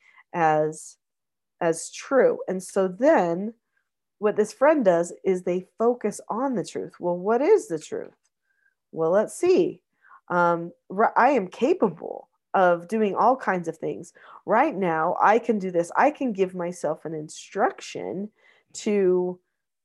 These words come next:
go and do this, to step out of my comfort zone, even when maybe I would feel anxious, uh, for stepping out of that comfort zone. Or, or I am going to tell myself to think this thought instead of this thought. You know, maybe the,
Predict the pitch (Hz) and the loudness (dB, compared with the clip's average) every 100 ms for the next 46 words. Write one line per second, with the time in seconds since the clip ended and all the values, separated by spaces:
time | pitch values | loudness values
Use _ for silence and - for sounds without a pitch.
0 | 175 220 233 247 240 214 208 208 185 190 | 0 4 6 6 4 2 -2 -2 -2 -4
1 | 190 - 196 - 262 277 277 269 240 226 | -4 -8 -4 0 4 4 4 2 -2 -2
2 | 214 139 156 165 165 160 - 220 226 240 | -2 -2 -4 -4 -4 -4 -6 -4 0 0
3 | 226 196 180 180 180 170 175 165 160 165 | 0 -2 -2 -2 -4 -4 -2 -2 -2 -4
4 | 151 - 156 139 - - - - _ - | -6 -6 -8 -10 -16 -16 -18 -20 _ -20
5 | _ _ 175 165 - - 170 170 165 160 | _ _ -4 -4 -4 -4 -4 -2 -4 -4
6 | 156 147 147 - 170 151 165 147 147 - | -8 -6 -6 -8 -12 -14 -8 -8 -6 0
7 | 185 175 - - - - 220 - 196 240 | 2 2 0 -20 -10 2 4 6 4 6
8 | 277 262 220 214 202 196 - 233 226 190 | 4 2 2 0 -2 -6 -2 0 0 -2
9 | 180 170 165 - 180 - 208 196 175 175 | -2 -2 -2 -4 -6 -2 -4 -4 -2 2
10 | 269 - - 65 - - _ _ _ - | 2 0 -2 -2 -4 -10 _ _ _ -2
11 | 190 185 - 160 151 156 190 - - - | 0 0 0 0 0 -2 -2 -2 -8 -8
12 | - - _ _ _ _ _ _ _ _ | -14 -20 _ _ _ _ _ _ _ _
13 | _ - 175 170 170 170 190 202 202 185 | _ -6 0 2 0 0 0 0 0 2
14 | 180 | 2